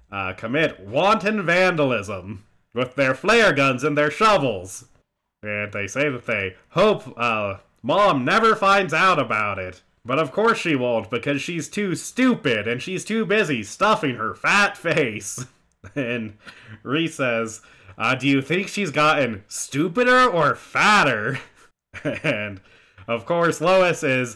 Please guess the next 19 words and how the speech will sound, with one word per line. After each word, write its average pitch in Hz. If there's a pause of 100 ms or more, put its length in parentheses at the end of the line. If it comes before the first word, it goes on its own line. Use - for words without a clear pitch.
(240)
standing 233
in 220
the 202
bathroom 160
listening 160
to 156
all 139
of 123
this, 123
like, 110
folding 202
her 180
<laughs> 143
arms - (260)
as 135
they 143
just 147
go 170
on 131